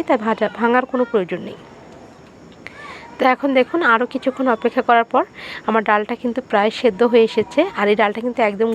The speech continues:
গলিয়ে ফেলা যাবে না, একদম মুলাম হবে, নরম হবে, সেরকম হলেই চলবে। তো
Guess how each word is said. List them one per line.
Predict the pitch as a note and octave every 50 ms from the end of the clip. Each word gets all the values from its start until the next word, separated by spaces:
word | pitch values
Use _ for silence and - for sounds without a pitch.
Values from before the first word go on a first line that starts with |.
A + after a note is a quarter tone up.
| G#3
গলিয়ে | A3 G#3 G#3+ A3 A3
ফেলা | A#3+ G#3+ G#3 G3 G#3+
যাবে | G3 F#3+ A3 C4
না, | F4+ F4 A3+
একদম | G3+ G#3+ G#3+ G#3 G#3 G#3+
মুলাম | A3 A3 A3+ A3 A3+ A3
হবে, | A#3+ G3+ F#3+ B3 C#4+ C#4
নরম | A#3 G3 G3 F#3+ G3+ G3+
হবে, | A3+ - - D#4 F#4+ -
সেরকম | - A#3+ A3 A3 - G#3 G#3 G3+
হলেই | G#3+ F#3 G3 -
চলবে। | - D#3+ - - - - - - - - - - - - - - - - - - -
তো | -